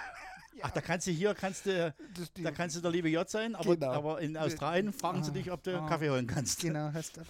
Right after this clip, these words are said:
Speaker 1: nix, nix?
Speaker 2: Nee, na, dann geh wieder
Speaker 1: Nee.
Speaker 2: Kaffee holen.
Speaker 1: Genau. Ja, so,
Speaker 2: Ei.
Speaker 1: dann hab ich gedacht, gut, dann, dann bleib ich in Europa. Und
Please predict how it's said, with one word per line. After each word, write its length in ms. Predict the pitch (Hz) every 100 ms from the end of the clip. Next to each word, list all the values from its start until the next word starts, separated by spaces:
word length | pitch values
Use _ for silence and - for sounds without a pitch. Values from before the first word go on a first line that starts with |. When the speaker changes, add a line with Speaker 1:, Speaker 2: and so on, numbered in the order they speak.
| 196
Speaker 1:
nix, 320 | 165 208 - -
nix? 200 | 247 208
Speaker 2:
Nee, 80 | 180
na, 100 | 190
dann 120 | 190
geh 120 | 185
wieder 120 | - 180
Speaker 1:
Nee. 60 |
Speaker 2:
Kaffee 240 | 147 104 98
holen. 220 | 95 92
Speaker 1:
Genau. 360 | 160 147 135 131 _ - - - - - -
Ja, 180 | 143
so, 140 | 147 156
Speaker 2:
Ei. 340 | 143 139 156 143 139
Speaker 1:
dann 140 | 143
hab 80 | 151
ich 60 | 147
gedacht, 220 | 147 127
gut, 160 | 87 90
dann, 120 | 87 87
dann 160 | 98 98
bleib 240 | 101 95
ich 100 | 104
in 160 | 98 92 - 87
Europa. 420 | 101 139 135 104
Und 400 | 104 104 107